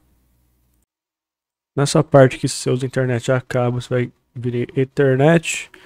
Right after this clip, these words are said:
Se você usa o Wi-Fi, você vai no Wi-Fi. Você vai clicar aqui então e vai clicar em propriedades aqui com o botão direito, vem em propriedades, vai abrir esse painelzinho. Agora nós vamos vir aqui na opção protocolo I P versão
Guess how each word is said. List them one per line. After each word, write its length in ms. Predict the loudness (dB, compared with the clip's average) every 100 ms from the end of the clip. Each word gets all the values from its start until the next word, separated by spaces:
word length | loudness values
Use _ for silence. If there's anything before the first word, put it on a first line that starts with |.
| _ _ _
Se 140 | 0
você 180 | 2 4
usa 160 | 6 8
o 20 |
Wi-Fi, 380 | 6 6 2 2
você 80 |
vai 160 | 2 2
no 60 | 2
Wi-Fi. 580 | 0 0 -2 -4 -6 -14 _ _
Você 140 | -4
vai 140 | 0 0
clicar 320 | 0 2 2
aqui 180 | 0 -4
então 460 | -6 -2 0 0 -2 -14 _ _ _
e 60 | -2
vai 160 | 0 0
clicar 380 | -2 0 2 2
em 120 | 0
propriedades 800 | -2 -2 2 2 2 0 -2 -4
aqui 160 | -8
com 120 | -8
o 60 | -4
botão 320 | -4 -2 -4
direito, 480 | 0 2 2 2 0
vem 120 | -2
em 40 | -2
propriedades, 1040 | -4 -2 0 0 0 -2 -2 -6 -18 -20 -20 -20 -20 _ _
vai 200 | -2 -2
abrir 160 | 0 -2
esse 120 | -2
painelzinho. 760 | -2 0 2 2 2 -2 -8 -14 _ _ _ _ _ -4
Agora 240 | 0 2
nós 160 | 2 2
vamos 240 | 2 2
vir 180 | 2 4
aqui 300 | 2 0 -2
na 120 | 0
opção 680 | 0 -2 -2 0 2 2 -2 -6 _ _ _ _ _ _ _ _ _ _ -20 -20 -20 _ _ _
protocolo 720 | -8 -6 -6 2 6 8 8
I 80 | 6
P 220 | 4 2
versão 600 | 4 0 -2 0 0 0